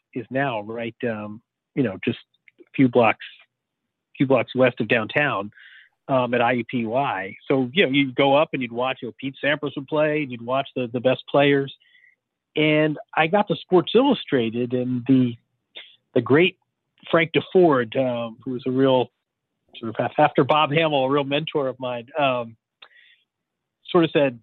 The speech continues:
"It, it's great that you wanna be a generalist, and it's, it's great you wanna write about a bunch of sports and be versatile, but you really ought to pick one, um,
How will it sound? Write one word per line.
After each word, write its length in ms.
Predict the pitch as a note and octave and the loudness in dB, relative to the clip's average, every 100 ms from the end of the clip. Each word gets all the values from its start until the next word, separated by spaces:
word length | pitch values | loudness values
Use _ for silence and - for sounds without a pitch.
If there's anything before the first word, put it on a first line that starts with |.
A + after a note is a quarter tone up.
| _ _ - | _ _ -12
"It, 100 | C#3 - | -12 -8
it's 180 | C3 | -6
great 240 | - F#3 E3 | 2 2 2
that 100 | C#3+ | 0
you 80 | D3 | 0
wanna 200 | D3+ C#3+ | 0 2
be 120 | C#3 | 2
a 60 | |
generalist, 640 | C3 C#3+ D3+ D3 D3 C#3+ B2+ - | 2 0 0 -2 -2 -4 -6 -10
and 80 | C3 | -10
it's, 140 | B2 _ D3 | -10 _ -14
it's 140 | C3 | -10
great 220 | - C#3+ | -2 -2
you 100 | D#3 | 0
wanna 160 | C#3+ C#3 | -2 0
write 200 | C3+ C#3+ | 0 0
about 200 | C#3 C3+ | 2 0
a 40 | |
bunch 200 | B2 C#3 - | 0 -4 -4
of 100 | B2 | -12
sports 300 | - D3+ D3 - | -4 0 0 -2
and 100 | C3+ | -6
be 100 | B2+ | 0
versatile, 400 | F#3 C4+ - C#3+ | 2 2 0 -2
but 140 | C#3+ | -2
you 80 | C#3 | 0
really 260 | E3 F3+ D#3 | 2 2 2
ought 80 | |
to 60 | C3 | -2
pick 260 | - D3+ - | -4 -8 -4
one, 520 | B2 C#3+ B2+ A2 G#2+ _ _ _ _ _ _ - | 0 2 0 -4 -12 _ _ _ _ _ _ -14
um, 540 | - C3+ A#2 A2+ G#2+ | -6 -4 -4 -6 -10